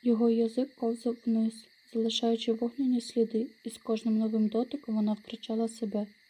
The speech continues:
Насолода піднімалась, пульсуючи в животі, пок-, поки вона не вигнулась, стогнучи, втягуючи його темне волосся, ніби хотіла втримати назавжди. Але потім спалах.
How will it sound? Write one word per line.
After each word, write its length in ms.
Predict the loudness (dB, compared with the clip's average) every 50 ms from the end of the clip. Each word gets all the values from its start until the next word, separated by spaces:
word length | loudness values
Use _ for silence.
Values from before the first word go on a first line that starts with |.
| _ _ _ _ _ _ _
Насолода 500 | -6 -4 -2 0 0 2 2 2 2 0
піднімалась, 640 | 0 0 -2 0 2 2 2 2 2 2 2 0 -2
пульсуючи 640 | -4 -4 -4 -4 -4 -4 -4 -2 -2 -2 -2 -2
в 40 | -2
животі, 520 | 0 0 0 0 0 -2 -4 -4 -6 -6 -4 -2
пок-, 160 | -4 -4 -4 -8 _ _ -2
поки 220 | -2 -2 0 0 0
вона 200 | 2 4 4 4
не 120 | 4 2
вигнулась, 520 | 2 2 2 2 4 2 2 4 4 2 0
стогнучи, 600 | 0 2 0 0 0 0 0 0 0 0 0 0 0 -2 -2 -2 -2 -2 0 2
втягуючи 520 | 2 4 4 4 4 4 2 2 2 4
його 180 | 4 6 6 4
темне 420 | 4 4 4 4 4 4 4 4 4
волосся, 320 | 4 4 4 2 0 0 0
ніби 280 | 2 4 4 4 4 2
хотіла 440 | 0 0 -2 -2 0 2 2 2 2
втримати 560 | 2 0 0 2 2 2 2 4 4 4 4
назавжди. 560 | 4 4 2 2 0 0 0 2 2 0 0 0 -2 -2 -2 -2 -6 -4 0 2
Але 180 | 4 4 4 4
потім 380 | 2 2 2 0 2 4 4
спалах. 480 | 4 4 0 0 2 2 2 2 2